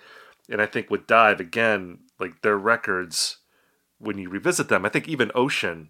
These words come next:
like, you're right, like, that was a record that got a lot of hype at the time, and I think that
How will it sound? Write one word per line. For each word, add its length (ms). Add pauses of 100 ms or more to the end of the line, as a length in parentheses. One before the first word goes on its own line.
like, 160
you're 100
right, 320
like, 160
that 140
was 120
a 60
record 320
that 160
got 140
a 20
lot 160
of 100
hype 220
at 80
the 80
time, 400
and 80
I 60
think 260
that 240